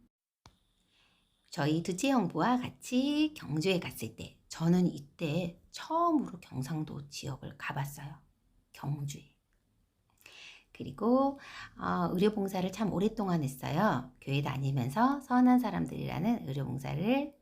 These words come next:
함께 이분들과 했습니다. 아, <laughs> 남이섬 갔을 때였네요.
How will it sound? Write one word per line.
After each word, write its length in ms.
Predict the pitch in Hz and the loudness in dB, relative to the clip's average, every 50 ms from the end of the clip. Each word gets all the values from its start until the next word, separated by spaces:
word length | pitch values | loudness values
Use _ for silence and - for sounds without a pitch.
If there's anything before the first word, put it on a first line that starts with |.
| _ _ | _ _
함께 540 | - 196 196 196 196 - - 208 220 233 240 233 - | -12 -12 -12 -12 -12 -12 -8 -4 -4 -2 -4 -4 -6
이분들과 380 | 143 135 127 123 127 131 143 | -6 -6 -4 -4 -4 -6 -6
했습니다. 920 | 151 202 233 233 - 247 247 233 226 226 165 156 156 151 156 156 160 165 - _ _ - - - - - - - _ _ _ _ _ _ _ _ | -6 -6 -8 -6 -2 0 0 0 0 -2 -4 -4 -4 -4 -4 -6 -6 -8 -10 _ _ -20 -20 -20 -20 -20 -20 -20 _ _ _ _ _ _ _ _
아, 840 | - 139 143 147 147 143 143 143 135 131 131 135 143 147 143 139 143 165 175 180 196 190 - - - - - 233 220 240 240 247 - _ _ _ _ _ _ _ _ _ _ _ _ _ _ _ _ _ | -4 -2 -2 0 0 0 0 0 0 0 -2 -4 -4 -4 -4 -4 -6 -6 -10 -14 -16 -18 -20 -20 -20 -20 -20 -20 -18 -18 -18 -18 -20 _ _ _ _ _ _ _ _ _ _ _ _ _ _ _ _ _
<laughs> 560 | - - 220 220 220 294 294 311 330 - - - _ _ | -4 0 0 2 2 2 2 2 0 -2 -6 -18 _ _
남이섬 420 | - - 165 160 165 170 - 170 | -4 -2 0 0 0 0 0 0
갔을 340 | 165 151 147 143 - 156 151 | 0 -2 -4 -4 -6 -8 -8
때였네요. 680 | - 139 135 139 139 - 139 131 123 139 170 254 247 247 | -6 -6 -6 -6 -6 -4 -4 -4 -2 0 0 -2 -2 -4